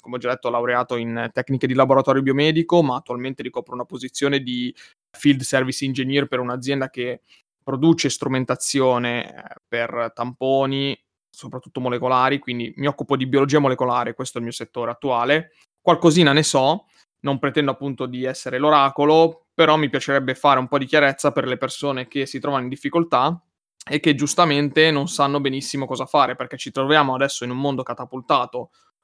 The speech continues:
eh, pieno di informazioni, pieno di test, pieno di tante cose da fare, e le linee guida sono poche e sono anche poco chiare. Io spero che tu che stai ascoltando questo podcast lo stia ascoltando nettamente dopo la situazione in cui ci troviamo,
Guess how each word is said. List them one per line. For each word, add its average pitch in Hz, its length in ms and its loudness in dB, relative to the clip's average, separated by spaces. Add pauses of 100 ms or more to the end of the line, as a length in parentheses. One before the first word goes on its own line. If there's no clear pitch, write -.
(120)
eh, 117 200 -8
pieno 139 300 0
di 131 340 -2 (180)
informazioni, 139 920 0
pieno 139 180 -2
di 135 140 -4
test, 139 420 -2
pieno 139 160 -4
di 131 80 -6
tante 139 220 -2
cose 139 160 -4
da 175 100 -2
fare, 143 480 0
e 143 160 -2
le 139 100 0
linee 143 220 -2
guida 139 240 -2
sono 127 220 -10
poche 131 600 -4
e 170 100 -8
sono 131 220 -8
anche 123 200 -8
poco 120 240 -14
chiare. 110 480 -10 (460)
Io 165 120 4
spero 156 300 2
che 135 340 0
tu 143 120 -6
che 147 100 -6
stai 139 140 -6
ascoltando 135 320 -6 (300)
questo - 280 -8
podcast 156 960 0 (340)
lo 160 60 -8
stia - 160 -8
ascoltando 127 720 -4
nettamente 135 600 -4
dopo 131 360 2
la 131 100 0
situazione 123 440 -8
in 120 40 -10
cui 127 100 -10
ci 123 100 -14
troviamo, 131 580 -2